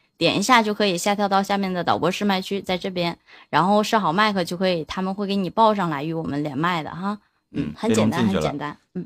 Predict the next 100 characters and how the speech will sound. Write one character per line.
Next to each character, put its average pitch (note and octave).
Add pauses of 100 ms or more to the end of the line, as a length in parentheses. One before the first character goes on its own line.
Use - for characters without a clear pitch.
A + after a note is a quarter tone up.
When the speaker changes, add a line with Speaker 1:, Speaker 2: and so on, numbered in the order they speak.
(140)
Speaker 2:
进 E3+
去 C#3+
了 C#3
之 C#3
后 C#3+
别 A#2+
忘 C#3
了 C3
打 A#2
两 B2
个 F#2+
字， D3
飞 F2
龙 E2+
啊， A2
你 A2
得 G#2
说 C3+
我 A2+
要 A#2+
连 G2
麦， G#2+
你 F2
要 F2+
不 A#2
说 A#2
的 G#2
话， G#2
人 F2+
就 G2
给 F#2+
你 D#2+
踢 -
出 D#2+
来 C2+
了。 G1+
Speaker 1:
他 -
听 C4+
不 B3+
见 B3+ (140)
了。 C#4
Speaker 2:
啊， C4 (440)
然 A#2+
后 E3
喜 D3
欢 F#3
我 G3
们 E3+
的 F3
朋 F3
友 F#3+
赶 E3
快 G3
记 -
得 -
点 -
点 C#4+
关 D4+
注。 D#4
Speaker 1:
这 D#4
个 D4+
地 D#4
方 -
的 F#4
上 D4
面 D4
爱 D4+
心 C#4+
加， C4
大 B3+
家 B3+
点 G3
一 -
点。 F#3
Speaker 2:
点 C3+
点 D3+
关 D#3
注 F3+
啊， -
Speaker 1:
这 -
个 -
在， A#2+
在 A2+
头 G2
像 C4+
旁 -
边。 -
Speaker 2:
左 E3
上 E3+
角 A#2
这 -
个 C3
位 C3
置 A2+
有 G2+
我 A2
们 E2+
的 G2
名 F#2+
字 A#2+